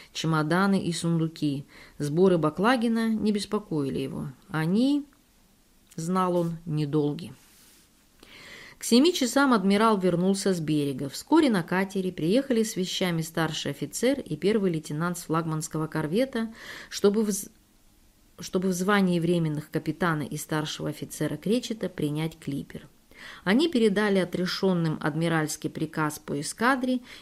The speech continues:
и передали словесную просьбу адмирала пожаловать капитану после ответа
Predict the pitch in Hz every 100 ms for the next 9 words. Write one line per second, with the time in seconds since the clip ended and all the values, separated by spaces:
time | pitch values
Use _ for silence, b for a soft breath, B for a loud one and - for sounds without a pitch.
0 | - 208 254 254 269 254 233 208 208 202
1 | 190 175 165 170 165 147 147 143 147 185
2 | 262 254 233 - 147 147 196 196 170 -
3 | 202 - 180 233 233 220 156 151 147 147
4 | 147 185 247 233